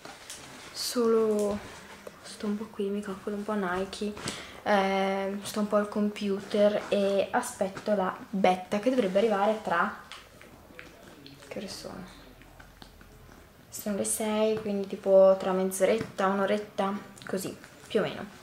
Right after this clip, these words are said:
E basta. Allora, manca un enorme pezzo, <laughs> nel senso che, vabbè, adesso siamo a casa, ovviamente. Allora, alle sette e mezza sono andata a prendermi la betta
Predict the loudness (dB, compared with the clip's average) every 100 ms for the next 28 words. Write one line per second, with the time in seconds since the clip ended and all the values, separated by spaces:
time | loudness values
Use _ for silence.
0 | -20 -18 -16 -16 -8 -8 -8 -14 -4 6
1 | 6 6 -4 -8 -12 -18 -20 -20 -6 0
2 | 0 0 -6 -8 -10 2 6 6 8 8
3 | 8 8 8 10 10 12 12 10 10 6
4 | 6 6 4 0 6 10 10 6 -12 -10
5 | 4 4 4 -4 -8 -4 -2 -4 2 8
6 | 8 8 6 6 6 4 8 10 10 10
7 | 8 8 4 2 0 -2 -2 -2 0 0
8 | 0 -2 -2 -4 0 0 0 0 4 4
9 | 4 -2 -6 -18 -20 -20 -20 -20 -20 -20
10 | -10 -8 4 8 10 10 8 6 4 -2
11 | -2 -2 0 2 2 0 -2 -4 -2 -2
12 | 0 -2 -2 -2 -2